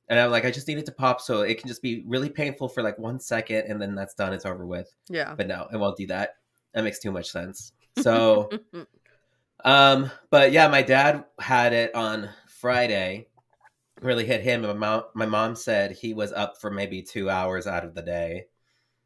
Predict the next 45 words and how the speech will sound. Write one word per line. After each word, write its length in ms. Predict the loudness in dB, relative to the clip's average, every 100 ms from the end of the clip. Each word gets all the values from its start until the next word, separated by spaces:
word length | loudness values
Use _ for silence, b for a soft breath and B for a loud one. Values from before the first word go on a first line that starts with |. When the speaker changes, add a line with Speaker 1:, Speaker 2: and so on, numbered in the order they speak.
| _ _ -8
Speaker 1:
So, 220 | -2 0
and 160 | 0
that's 140 | -2 -2
how 80 | -4
I 60 |
felt 260 | -2 -6 -4
yesterday. 580 | -4 -4 -4 -2 -4 -6 _ _ _ _ _ _ _ _ _
Speaker 2:
Yeah. 200 | -10 -8
Speaker 1:
So, 440 | 2 4 4 0 -6 _ _ _
yeah, 200 | -2 0
that's 260 | 0 -4 -2
just 220 | -4 -2
where 140 | 0
I've 100 | 2
been. 160 | 4 2
I'm 60 | 2
like, 140 | 0
"Well, 320 | 2 2 2 -8 _ _
sick 340 | -18 -6 -6 -4
either 220 | -4 -2
way." 320 | 0 0 -2 -6
So, 360 | -6 0 2 2
I 120 | 2
mean, 180 | 0 -2
I'm, 320 | -2 -2 -4 _ _ _
I'd 80 | -2
rather 260 | 2 2 0
be 260 | -2 0
at 360 | 2 4 2 0 -14
home 420 | -2 -2 -2 -6
sick 500 | -12 -4 -4 -4 -10
than, 320 | -8 -6 -8 -10
like, 300 | -12 -12 _
trying 260 | -10 -8 -8
to 60 | -10
be 180 | -12 -6
out 200 | -6 -6
and 100 | -10
about, 340 | -8 -8 -8
like, 280 | -10 -14 _ _
especially 380 | -8 -8 -6 -10
in, 100 | -10
like, 120 | -12
another 240 | -14 -14
state. 500 | -14 -8 -8 -8 -14